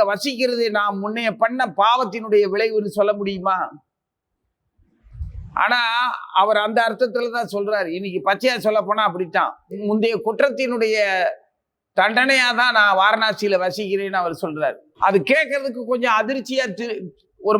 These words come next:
மாதிரி இருக்கும், கோபமாவும் கவலையாவும் பயமாவும் இருக்கும்.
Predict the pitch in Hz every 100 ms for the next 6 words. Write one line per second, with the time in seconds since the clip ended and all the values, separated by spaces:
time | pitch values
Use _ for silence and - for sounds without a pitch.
0 | 214 247 247 240 220 226 226 180 - -
1 | _ _ - 233 240 226 220 226 190 202
2 | 220 220 202 214 208 - - _ _ _
3 | _ _ _ _ - 175 214 226 220 214
4 | 190 139 135